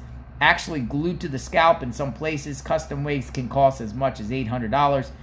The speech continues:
two hundred at the bare minimum." That was when the majority of Birmingham was like, "She's lying." That's when it was split down the middle, where there was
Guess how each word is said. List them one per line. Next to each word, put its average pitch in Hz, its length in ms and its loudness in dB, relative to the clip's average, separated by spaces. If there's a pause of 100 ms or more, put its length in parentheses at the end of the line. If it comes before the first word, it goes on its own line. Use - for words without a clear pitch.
(300)
two 185 220 0
hundred 156 280 4
at 131 160 4
the 113 60 0
bare 135 300 4
minimum." 123 440 0 (520)
That 135 240 2
was 139 340 0 (100)
when 151 280 0
the 143 60 -2
majority 156 480 2
of 131 140 -2
Birmingham 156 500 2
was 131 160 -2
like, 139 300 4
"She's 156 280 -6
lying." 175 520 2
That's 147 260 0
when 151 140 -2
it 131 160 -4
was 117 120 -6
split 156 400 -6
down 143 240 2
the 123 60 -2
middle, 160 300 2
where 135 240 0
there 131 280 2
was 120 440 0